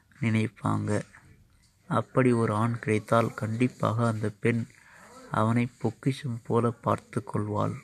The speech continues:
பெண்கள் அதிகமாக காதல் வச்சிட்டா அவங்களுக்கு பாசிட்டிவ் அதிகமாக இருக்கும். தன்னுடையவன் மற்ற பெண்களிடம்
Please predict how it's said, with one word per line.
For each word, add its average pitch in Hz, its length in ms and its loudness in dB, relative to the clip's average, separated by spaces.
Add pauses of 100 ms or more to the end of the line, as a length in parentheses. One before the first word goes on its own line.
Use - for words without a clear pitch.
(1040)
பெண்கள் 127 480 4
அதிகமாக 120 960 2 (440)
காதல் 113 440 2
வச்சிட்டா 113 720 0 (960)
அவங்களுக்கு 113 640 0
பாசிட்டிவ் 117 640 0
அதிகமாக 113 640 0
இருக்கும். 104 540 -4 (1300)
தன்னுடையவன் 117 760 4 (440)
மற்ற 110 480 0
பெண்களிடம் 113 640 0